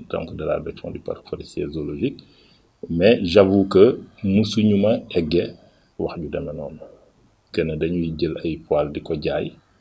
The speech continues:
loolu musul la egsi fii sama bureau. Te ki nga xam ne mooy responsable zoo bi, musul la yëg lu demee noonu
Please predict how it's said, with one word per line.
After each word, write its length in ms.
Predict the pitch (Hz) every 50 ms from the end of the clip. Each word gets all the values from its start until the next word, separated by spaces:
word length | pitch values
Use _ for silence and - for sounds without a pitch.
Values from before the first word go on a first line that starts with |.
| _ _ _ _ - - _ _ -
loolu 360 | 82 73 73 78 85 101 104 - - _ _ _ _ - - -
musul 400 | 87 82 80 - - 85 80 82
la 100 | - - - - _ _ _ _ _ - _ _ -
egsi 260 | - - - - 87
fii 160 | 80 - 82 80
sama 240 | - 85 85 80
bureau. 340 | 76 73 80 80 90 - - - - - _ _ _ - - - _ _ _ _ _ _
Te 240 | - 82 85 - - - - _ _ _ _ - _
ki 120 | - - 101
nga 100 | 110 117
xam 180 | - - 101 95
ne 60 | 92
mooy 260 | 87 85 87 98 98
responsable 720 | 95 98 - - - 90 85 - - 82 78 78 80 78 76
zoo 200 | 76 80 76 71
bi, 220 | 71 - 57 131 - - _ _ _ _ _ _ _ _ - - 113
musul 380 | 98 85 87 82 - - 98 85
la 80 | 82
yëg 180 | 78 78 95 - -
lu 80 | - -
demee 260 | 71 - - - 78
noonu 360 | - 78 80 80 80 82 -